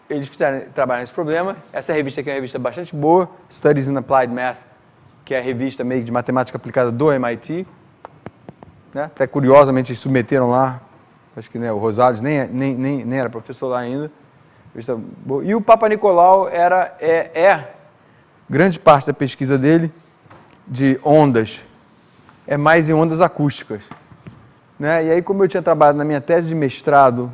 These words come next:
em engenharia com ondas relacionadas à plataforma de petróleo e tal, ele falou que você, é, enfim, quer trabalhar nesse assunto? Eu falei, não, não quero, mas eu, é, você gostou? Eu falei, é porque eu tenho um problema nesse assunto. Eu falei, então vamos, né? Então, é, ele queria meio que um pouco ver,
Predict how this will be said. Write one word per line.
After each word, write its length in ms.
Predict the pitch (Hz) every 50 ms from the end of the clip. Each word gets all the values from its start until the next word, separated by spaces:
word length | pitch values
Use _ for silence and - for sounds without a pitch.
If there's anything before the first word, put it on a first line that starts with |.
| 143 143
em 100 | 147 160
engenharia 680 | 151 135 147 156 143 127 123 131 131 131 120 113 117 - - _ _ _ _ _ _
com 220 | - - 143 143 156
ondas 240 | 170 170 160 139 127
relacionadas 460 | 143 143 143 135 151 143 135 131 135
à 20 |
plataforma 560 | 131 131 131 127 131 113 - - 170 170 160
de 80 | 147 135
petróleo 560 | - 139 123 - - 190 208 208 196 175 156
e 40 | 139
tal, 160 | - 180 185
ele 80 | 185 175
falou 240 | 185 175 165 160 147
que 200 | - - - - - - _ _ _ _ -
você, 480 | 156 147 - - - 208 196 180 156 - - - - _ _ _ _ _ _ _ _ _ _ _ _ _ _ _ - -
é, 460 | 123 123 127 120 120 113 101 - -
enfim, 320 | - 143 - 147 127 113 104
quer 140 | - 156 151
trabalhar 260 | - 151 139 139 135 131
nesse 160 | 113 113 -
assunto? 120 | 147 202
Eu 40 | 226
falei, 160 | 247 349 392
não, 140 | 370 320 -
não 240 | 117 156 190 262 233
quero, 380 | - - - 143 156 165 131
mas 180 | 113 117 123 127
eu, 260 | 156 185 214 165 - 95
é, 120 | 127 117
você 120 | - -
gostou? 300 | 135 135 131 123 - 190
Eu 60 | 175 - - - _
falei, 140 | - - -
é 20 |
porque 100 | - - 240
eu 40 | -
tenho 120 | 247 247
um 40 | 214
problema 260 | 240 233 226 220 226
nesse 140 | 226 214 247
assunto. 140 | 208 190 170
Eu 40 |
falei, 140 | 117 120 123
então 200 | 120 180 196 247
vamos, 320 | 269 196 175 160 135 123 120
né? 220 | 135 151 160 156
Então, 340 | 147 156 - 160 175 190 185 - - _ _ _ _ _ _ _ _ _ _ _ -
é, 220 | - 139 143 143 143
ele 140 | 147 147
queria 240 | 135 - 131 151 156
meio 240 | 156 151 156 160 160
que 100 | - 180
um 60 | 165
pouco 400 | 147 - 165 160 165 160 - 208
ver, 440 | 175 143 131 147 165 175 170 -